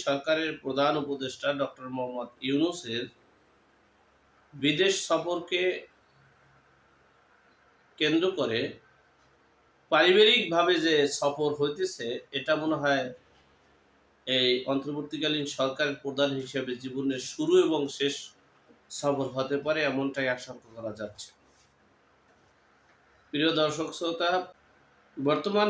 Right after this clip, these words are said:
বাংলাদেশটা এমন একটা বিশৃঙ্খলা অবস্থানে আছে, যেটা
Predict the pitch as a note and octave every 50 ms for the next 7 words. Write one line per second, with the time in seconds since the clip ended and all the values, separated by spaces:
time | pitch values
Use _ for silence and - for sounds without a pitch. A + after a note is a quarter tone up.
0 | F3+ D#3+ D#3 D#3 D3+ D#3 E3 E3 E3+ F#3+ F#3+ F#3+ - - D#3 A#2+ A2 A2 - -
1 | - - _ _ _ _ _ _ _ _ _ _ _ _ _ _ _ _ _ _
2 | _ _ _ _ _ _ _ _ _ _ _ _ _ _ _ _ _ _ - C#3+
3 | D3+ E3 F#3 G3+ G#3 G#3 G#3 - - G#3 E3+ C#3+ C3 C3+ D3 D3 - - - E3
4 | E3+ E3+ E3+ - E3 E3+ E3+ E3+ E3+ E3+ E3+ E3+ - - - - _ _ _ _
5 | _ _ - - C#3+ C3+ C3 C#3+ C#3 - - - D#3 D3 D#3 D3 C#3+ C#3 C#3 -
6 | - C3 A#2 A2 A2+ A2 - _ _ _ _ _ _ A#2+ A#2 C3 B2+ C#3 C3